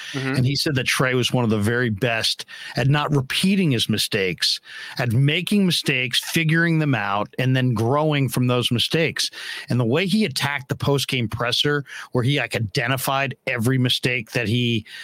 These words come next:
Speaker 2: that he made, or m-,
Speaker 1: Yeah.
Speaker 2: a good number of 'em,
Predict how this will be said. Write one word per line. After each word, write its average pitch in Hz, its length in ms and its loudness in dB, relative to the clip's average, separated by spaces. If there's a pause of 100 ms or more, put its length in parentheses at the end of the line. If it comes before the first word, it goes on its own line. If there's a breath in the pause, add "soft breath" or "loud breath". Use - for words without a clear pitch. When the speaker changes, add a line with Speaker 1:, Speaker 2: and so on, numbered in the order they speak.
(140)
Speaker 2:
that 123 120 0
he 123 100 2
made, 117 320 0
or 120 80 2
m-, 110 180 2 (100)
Speaker 1:
Yeah. 131 160 4
Speaker 2:
a 127 80 2
good 139 220 0
number 123 420 2
of 131 80 0
'em, 160 280 0